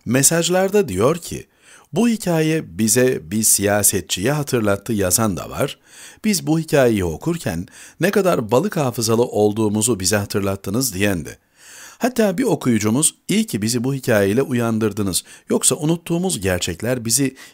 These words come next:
yeni yanlışlara götürecekti." diyenler de az değil. Bazıları ise hikayede anlatılan boz geyiğin görünen yüzünden bazılarının olduğu, asıl görünmeyenlerinin ise daha vahimliğini yazmış. Hatta bize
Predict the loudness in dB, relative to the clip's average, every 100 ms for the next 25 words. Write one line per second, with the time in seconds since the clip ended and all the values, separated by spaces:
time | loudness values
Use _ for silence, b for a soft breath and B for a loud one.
0 | B B 4 4 6 4 4 2 2 2
1 | 0 0 -2 -2 0 0 -2 0 0 2
2 | 0 0 0 0 0 -4 -8 -14 -18 _
3 | _ _ -2 0 2 4 6 6 4 4
4 | 4 4 6 4 2 2 0 0 2 4
5 | 4 2 -2 -6 -2 -2 2 2 2 2
6 | 2 2 0 0 0 0 -4 -4 0 2
7 | 2 2 0 0 0 0 0 -2 -4 -8
8 | B B B 0 0 0 -4 -6 -2 0
9 | 2 2 0 0 0 2 2 2 2 2
10 | 0 B B B 0 2 2 -2 -2 -4
11 | -4 -4 -2 -2 0 -2 -4 -10 -10 -12
12 | _ _ B B B B B 0 2 2
13 | 2 0 2 0